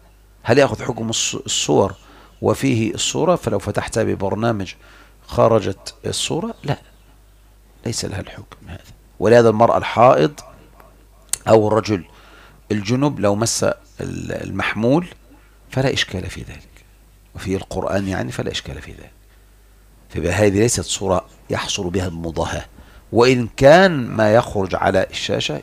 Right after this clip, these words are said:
اسمه صورة، لكن ليس التحريم متعلقاً باسم كلمة صورة، إنما بصورة خاصة،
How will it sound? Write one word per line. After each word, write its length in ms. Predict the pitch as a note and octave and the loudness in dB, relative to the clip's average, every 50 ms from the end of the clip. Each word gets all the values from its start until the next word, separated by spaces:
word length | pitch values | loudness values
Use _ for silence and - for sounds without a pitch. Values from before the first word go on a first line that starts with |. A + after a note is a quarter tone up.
| - - | -6 -4
اسمه 420 | C3+ - - - B2+ A2+ A#2 A#2+ | -2 -2 -2 -2 -2 -2 0 -2
صورة، 380 | A2 - - B2+ A2+ F#2+ - - - - - - - _ _ _ - - - _ - - - - | -2 0 0 0 0 -2 -4 -8 -16 -20 -20 -20 -20 _ _ _ -20 -20 -20 _ -20 -20 -8 -4
لكن 280 | F#2+ G2+ - - A2 | -4 -2 0 0 4
ليس 220 | A#2 D#3 E3 - - | 4 4 4 4 0
التحريم 720 | - - - - - - - - A#2+ D3+ E3+ D3+ C3+ B2+ | -2 -2 -2 -2 0 0 -2 0 0 0 0 0 -2 -4
متعلقاً 640 | A2+ - - - A2 C3+ D3 C#3 - B2+ A2+ G#2+ F#2+ F#2 G#2 | -2 0 2 2 2 2 0 -2 -2 -2 -4 -4 -6 -2 0
باسم 420 | C3+ D#3+ - - - - A#2 G#2+ | 0 2 2 0 -2 -2 -4 -6
كلمة 480 | G#2 - - D3 D3 D3+ C#3+ C#3+ C#3 - | -6 -4 0 0 2 2 2 0 -2 -4
صورة، 420 | - - - D#3+ C#3 G#2 F#2+ - - - - - - - _ _ _ _ _ _ _ _ _ _ _ _ _ - - | -4 -4 -2 -2 -2 -2 -4 -6 -10 -20 -20 -20 -20 -20 _ _ _ _ _ _ _ _ _ _ _ _ _ 0 2
إنما 480 | C3+ C#3+ C#3+ C#3 C#3 C3 C3 C#3+ D3 | 2 4 4 4 4 4 4 4 2
بصورة 840 | C#3 A2 B2 B2 - - - E3 D#3+ C#3+ G#2+ F2+ E2+ - - G2 D#2+ | 4 2 2 0 0 0 0 0 0 0 0 -2 -2 -4 -4 -6 -6
خاصة، 500 | D2+ - - - - - - - - - | -6 -6 -6 -6 -6 -6 -6 -8 -8 -10